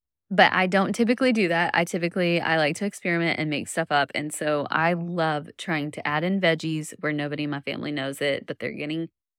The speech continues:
healthy food. Even though they think they're eating yummy, tasty muffins, they're getting vegetables with it. So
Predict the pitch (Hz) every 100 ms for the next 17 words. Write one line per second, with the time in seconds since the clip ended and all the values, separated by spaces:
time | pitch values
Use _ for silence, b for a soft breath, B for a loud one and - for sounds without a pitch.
0 | _ 202 214 247 233 226 202 202 202 -
1 | - _ _ _ 415 190 196 208 196 196
2 | 190 185 185 165 170 170 170 170 160 151
3 | 147 147 147 - 147 139 139 - - 160
4 | - - 151 143 147 147 147 - - -
5 | - - - - - - - - -